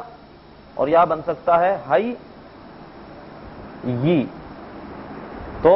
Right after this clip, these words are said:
हय्या जो है ये सही पहचाना कि ये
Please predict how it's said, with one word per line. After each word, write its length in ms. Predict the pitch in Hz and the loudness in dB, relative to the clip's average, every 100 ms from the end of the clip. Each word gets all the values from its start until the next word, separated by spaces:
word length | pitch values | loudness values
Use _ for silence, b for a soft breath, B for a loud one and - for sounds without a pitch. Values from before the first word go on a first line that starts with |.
| 208 - - - | 6 0 -14 -2
हय्या 300 | 151 185 233 | 2 4 4
जो 120 | 190 180 | 4 0
है 160 | 190 | 0
ये 200 | 190 214 269 - - - - - - - - - | 0 -2 -4 -10 -20 -20 -20 -20 -20 -20 -10 0
सही 140 | 175 | 2
पहचाना 520 | 185 170 175 180 190 | 4 4 4 6 4
कि 140 | 196 175 | 4 2
ये 260 | 170 190 | 4 4